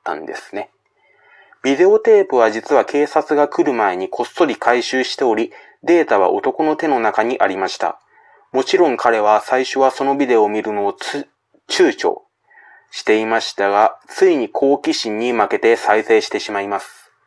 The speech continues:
そこで見たものは到底現実とは思えない光景でした。被害女性が便座に座っていると、個室上部にあった小窓、とても人間が入られるわけのない、とても小さな窓なんですが、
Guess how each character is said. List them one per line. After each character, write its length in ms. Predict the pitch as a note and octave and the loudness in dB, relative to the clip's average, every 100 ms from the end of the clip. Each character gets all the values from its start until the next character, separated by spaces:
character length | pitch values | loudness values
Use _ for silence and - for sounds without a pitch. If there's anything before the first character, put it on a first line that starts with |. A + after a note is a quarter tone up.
| _ _ _ _ _ _ - | _ _ _ _ _ _ -12
そ 200 | - - | -2 0
こ 140 | E3+ | 4
で 80 | F3+ | 4
見 160 | F#3 | 4
た 80 | E3+ | 2
も 120 | G#2 | -2
の 120 | F#2+ F#2+ | -2 0
は 160 | F#2+ | 0
到 180 | - C3+ | 0 0
底 220 | D3+ D#3 C#3+ | 2 2 4
現 220 | C#3 D3 | 2 2
実 200 | C#3 - | -4 -4
と 100 | D3 | 0
は 120 | G#2 | 2
思 240 | F#2+ A2+ | 2 0
え 40 | C3 | 0
な 120 | G#2+ | 0
い 40 | |
光 240 | F2+ F#2 D#2+ | 0 -2 -2
景 160 | F2 D2+ | -4 -6
で 100 | D#2+ | -8
し 100 | - | -6
た。 200 | - - _ - _ _ _ _ | -8 -8 _ -20 _ _ _ _
被 140 | - | 0
害 320 | C3+ D#3 E3 | 4 4 2
女 160 | C#3+ E3 | 2 0
性 300 | - G2+ F2+ | 2 2 4
が 200 | G2 F#2+ | 2 2
便 220 | G#2 A#2 | 2 0
座 120 | A2+ | 0
に 100 | A2 | 0
座 200 | G#2+ A#2 | 0 0
っ 120 | G#2 - | 0 0
て 120 | G#2+ | -4
い 40 | |
る 120 | G#2 | -2
と、 220 | A2 A2+ - - _ - | -2 -2 -4 -20 _ -2
個 160 | C#3 | -2
室 320 | - D#3 D#3 | -2 -6 -6
上 260 | C3+ F3 D#3+ | 2 4 4
部 100 | A#2 | 2
に 100 | G2 | -4
あ 60 | F2 | -6
っ 80 | - | -6
た 100 | F2+ | -10
小 180 | - | -4
窓、 420 | G#2+ G#2+ G#2 G#2 - _ _ _ _ _ _ _ - | 0 0 2 -2 -4 _ _ _ _ _ _ _ -6
と 100 | - | -2
て 100 | - | 2
も 120 | F3 | 2
人 260 | D#3 D#3 F3 | 4 4 4
間 220 | F3 E3+ | 2 2
が 80 | E3 | -2
入 260 | - D3+ D3+ | 0 0 2
ら 140 | D#3+ | 2
れ 140 | E3 | 2
る 280 | C#3+ G2+ F#2+ | 0 0 2
わ 140 | G#2+ A#2+ | 0 0
け 120 | G2+ | -6
の 140 | F2 | -4
な 100 | F#2+ | -4
い、 60 | F2+ | -4
と 100 | G#2 | -4
て 80 | C3+ | -4
も 100 | C3+ | -4
小 260 | - G3 | -2 -2
さ 120 | - F#2 | 0 -2
な 220 | D#2 - | -2 -4
窓 300 | F#2+ G#2 F#2 | -2 0 0
な 100 | D#2 | -4
ん 120 | D2+ | -8
で 100 | - | -12
す 160 | - F#2 | -10 -2
が、 220 | G2 - | -2 -2